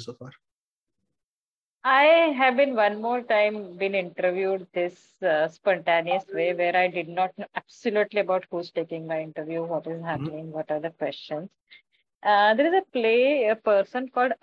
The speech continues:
Speaker 2: Arpit, uh, Arpan,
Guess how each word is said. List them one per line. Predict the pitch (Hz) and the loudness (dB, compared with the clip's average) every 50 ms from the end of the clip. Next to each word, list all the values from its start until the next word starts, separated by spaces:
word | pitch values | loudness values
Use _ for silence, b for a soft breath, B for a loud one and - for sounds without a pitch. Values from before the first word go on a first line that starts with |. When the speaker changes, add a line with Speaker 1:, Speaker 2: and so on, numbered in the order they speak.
| 190 190 | -4 -4
Speaker 2:
Arpit, | 180 170 - _ _ - 233 262 254 - _ _ _ _ _ _ _ - | -4 -6 -12 _ _ 0 0 0 0 -4 _ _ _ _ _ _ _ -16
uh, | 175 175 131 143 143 139 - - _ _ - - 180 | -14 -10 -8 -8 -6 -8 -10 -12 _ _ -6 -4 -4
Arpan, | 185 180 _ _ - 196 202 208 214 | -4 -6 _ _ -6 -6 -6 -6 -8